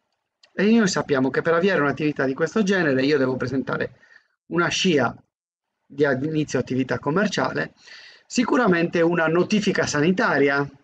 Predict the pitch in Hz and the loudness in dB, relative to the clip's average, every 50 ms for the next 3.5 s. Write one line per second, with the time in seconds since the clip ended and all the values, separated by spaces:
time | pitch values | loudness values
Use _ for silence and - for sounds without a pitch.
0 | _ _ _ _ _ _ _ _ _ - - - _ - - - - - 147 143 | _ _ _ _ _ _ _ _ _ -20 -20 -20 _ -20 -20 -18 -6 -4 -2 -2
1 | 135 135 139 131 139 139 143 151 156 151 147 - - 127 - 131 123 - 147 135 | -2 -2 -2 -2 -2 0 0 0 0 -2 -2 -2 -2 -2 -2 -6 -10 -12 -14 -16
2 | - - - 147 139 131 147 143 139 147 147 139 131 127 131 135 135 131 131 127 | -18 -20 -20 -20 -20 -16 -16 -14 -4 0 0 0 0 -2 -8 -10 -10 -8 -10 -10
3 | - - 135 127 117 - - 139 131 123 | -6 -4 -2 -2 -2 -4 -6 -8 -8 -8